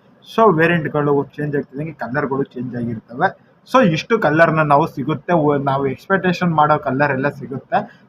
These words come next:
ಮತ್ತೆ ಏನಂದ್ರೆ ಸೆಲ್ಫ್ ಸ್ಟಾರ್ಟ್, ಕಿಕ್ ಸ್ಟಾರ್ಟ್ ಅಂತ ಹೋದಾಗ ಅಮೌಂಟ್ ಸ್ವಲ್ಪ ಜಾಸ್ತಿ ಆಗ್ತಾ ಹೋಗುತ್ತೆ. So, ನೋಡ್ಕೊಂಡು ಪರ್ಚೇಸ್ ಮಾಡ್ಕೊಳ್ಳಿ.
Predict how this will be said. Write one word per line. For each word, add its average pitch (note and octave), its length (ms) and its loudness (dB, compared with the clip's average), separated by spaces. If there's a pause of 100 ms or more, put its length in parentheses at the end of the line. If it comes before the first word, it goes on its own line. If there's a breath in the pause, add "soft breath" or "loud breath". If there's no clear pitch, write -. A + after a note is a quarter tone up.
(120)
ಮತ್ತೆ D3+ 200 -2
ಏನಂದ್ರೆ D3 440 -2
ಸೆಲ್ಫ್ C3 200 -8
ಸ್ಟಾರ್ಟ್, C#3 340 -4
ಕಿಕ್ C#3+ 160 -12
ಸ್ಟಾರ್ಟ್ C#3 280 -6
ಅಂತ B2+ 160 -4
ಹೋದಾಗ B2 320 -4
ಅಮೌಂಟ್ C#3 340 2
ಸ್ವಲ್ಪ B2 260 -16
ಜಾಸ್ತಿ B2+ 400 -12
ಆಗ್ತಾ A#2+ 220 -16
ಹೋಗುತ್ತೆ. A#2 300 -12
So, E3+ 240 -2 (800)
ನೋಡ್ಕೊಂಡು E3+ 460 4
ಪರ್ಚೇಸ್ D#3+ 440 -6
ಮಾಡ್ಕೊಳ್ಳಿ. C3+ 420 -2